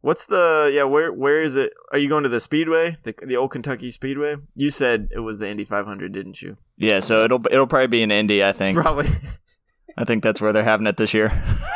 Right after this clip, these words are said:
Speaker 2: <laughs>
Speaker 1: There's a good chance. You never know.
Speaker 2: Yeah. Oh, Ben, you, uh, you brought up halftime show. I don't know when this is taking place, but we are going to a show. It's an E D M show.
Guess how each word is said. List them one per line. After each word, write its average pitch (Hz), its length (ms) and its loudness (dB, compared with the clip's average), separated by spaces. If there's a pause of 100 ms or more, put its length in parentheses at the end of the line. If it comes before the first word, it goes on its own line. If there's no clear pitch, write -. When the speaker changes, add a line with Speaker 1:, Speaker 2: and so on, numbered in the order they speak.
(280)
Speaker 2:
<laughs> - 1120 -6
Speaker 1:
There's 156 200 -2
a 156 60 0
good 139 200 2
chance. 123 360 -4
You 170 120 -2
never 139 280 0
know. 123 380 0 (840)
Speaker 2:
Yeah. 98 320 0 (680)
Oh, 139 340 2 (100)
Ben, 135 220 2
you, 120 220 0
uh, 113 180 4
you 107 300 -2 (100)
brought 123 180 4
up 117 140 2
halftime 110 440 0
show. 98 180 2
I 104 60 4
don't 113 160 2
know 104 220 2
when 104 400 0
this 101 180 0
is 101 120 -2
taking 98 300 -2
place, 95 240 0
but 98 140 -2
we 92 120 0
are 107 200 2
going 98 440 0
to 90 480 -2 (160)
a 87 320 0
show. 90 560 0 (320)
It's - 180 -6
an - 80 -2
E 98 140 0
D 98 180 0
M 90 400 -2 (480)
show. - 360 -2